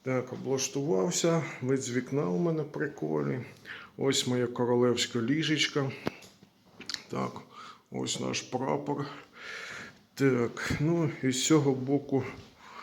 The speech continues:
ви бачите мою кухню. Тобто це така квартира-студія. Ну,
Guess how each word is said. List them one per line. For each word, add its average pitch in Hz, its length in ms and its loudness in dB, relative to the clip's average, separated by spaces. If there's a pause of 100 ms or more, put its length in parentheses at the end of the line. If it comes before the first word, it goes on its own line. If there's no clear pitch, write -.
(1300)
ви 127 180 8
бачите 131 520 10
мою 135 300 8
кухню. 127 580 0 (300)
Тобто 139 340 4 (140)
це - 180 4
така 143 300 2
квартира-студія. 120 1200 4 (1600)
Ну, 160 360 2